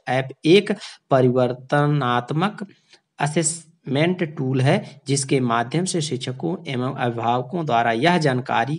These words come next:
की जा सकेगी कि बच्चों के सीखने का स्तर क्या तथा उन्हें कक्षावार बच्चों की कौन सी दक्षताओं की संप्राप्ति के लिए अधिक ध्यान दिया जाना है। यह पूर्णतः निःशुल्क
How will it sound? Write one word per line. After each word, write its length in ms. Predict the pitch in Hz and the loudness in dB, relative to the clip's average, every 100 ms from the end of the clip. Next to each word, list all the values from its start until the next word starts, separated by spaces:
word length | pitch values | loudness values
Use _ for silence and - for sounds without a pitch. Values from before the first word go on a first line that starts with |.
| - | -4
की 140 | 151 | -2
जा 180 | 123 113 117 | 0 0 0
सकेगी 580 | 113 - 117 113 127 147 | -4 -4 -4 -2 -4 -2
कि 240 | 208 233 233 - - | 0 0 -2 -14 -6
बच्चों 400 | 127 143 151 185 | 0 0 2 0
के 160 | 180 180 | 2 -2
सीखने 600 | 151 - 160 190 190 190 | -4 -4 0 2 4 4
का 200 | 180 147 - - | 4 0 -2 -8
स्तर 420 | 131 - 127 123 - - _ _ - | -10 -4 -4 -4 -8 -20 _ _ 0
क्या 280 | 135 127 127 127 - | 4 6 4 0 -4
तथा 580 | 120 - 156 175 - - | -2 4 4 2 -4 -6
उन्हें 320 | 156 127 143 | 0 2 2
कक्षावार 680 | 147 135 135 156 143 120 165 151 | 2 -2 0 2 2 4 4 2
बच्चों 420 | 131 123 143 143 143 _ - | -2 -2 -2 -4 -6 _ -4
की 120 | 160 160 165 | -4 -4 -4
कौन 400 | 143 156 190 202 | 0 2 2 0
सी 240 | - 139 | 0 -2
दक्षताओं 680 | 127 127 - 123 117 131 151 | -2 -2 -6 -6 -2 -2 -2
की 280 | 151 135 127 131 - - | -2 -4 -4 -10 -18 -16
संप्राप्ति 800 | - - 135 127 120 120 - 190 | -2 0 0 2 0 0 -2 -2
के 180 | 170 147 | 2 2
लिए 460 | 120 120 123 123 127 | 2 2 2 -2 -2
अधिक 300 | 139 135 165 | 2 4 2
ध्यान 360 | 143 120 123 123 | 2 -2 0 0
दिया 260 | 117 120 | 0 0
जाना 360 | 110 110 107 110 | 0 -2 -2 -4
है। 200 | 113 113 - _ - | -4 -6 -12 _ 0
यह 180 | 147 156 151 | 2 2 0
पूर्णतः 640 | 139 131 131 147 180 170 170 - _ 131 | 0 0 2 2 2 0 -4 -16 _ 0
निःशुल्क 640 | 135 135 135 185 208 107 | 0 0 2 2 2 -2